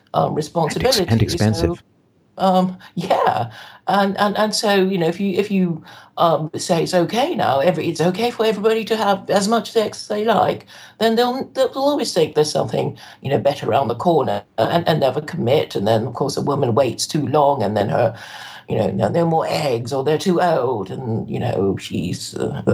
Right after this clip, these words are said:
Speaker 1: her time has come and gone, and, um, you know, so,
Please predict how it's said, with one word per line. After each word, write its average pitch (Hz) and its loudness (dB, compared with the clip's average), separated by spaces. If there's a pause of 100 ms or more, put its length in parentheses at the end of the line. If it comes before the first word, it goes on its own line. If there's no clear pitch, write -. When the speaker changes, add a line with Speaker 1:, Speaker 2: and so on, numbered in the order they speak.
(240)
Speaker 1:
her - 2
time 151 2
has 156 0
come - -4
and 156 -2
gone, 226 0
and, 110 -2 (400)
um, 175 2
you 185 4
know, - 0
so, - 0